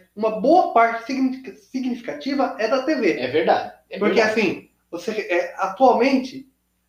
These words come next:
Speaker 1: eles recebem cinquenta por cento igualmente, todo igual, né? No começo do ano, todos os clubes do Brasil,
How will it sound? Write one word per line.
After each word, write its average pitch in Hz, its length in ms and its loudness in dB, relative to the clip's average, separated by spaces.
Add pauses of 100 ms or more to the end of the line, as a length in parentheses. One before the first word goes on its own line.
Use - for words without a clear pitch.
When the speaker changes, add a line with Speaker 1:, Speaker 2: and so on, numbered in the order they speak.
(120)
Speaker 1:
eles 196 200 -4
recebem 214 520 -4
cinquenta 202 400 -4
por 185 220 0
cento 143 440 -4 (180)
igualmente, 180 920 0 (380)
todo 214 220 4
igual, - 560 0
né? 311 200 -6 (540)
No 196 80 -4
começo 202 440 2
do 196 160 4
ano, 175 440 6
todos 165 220 0
os 156 100 -8
clubes 143 360 -8
do 143 100 -10
Brasil, 139 600 -6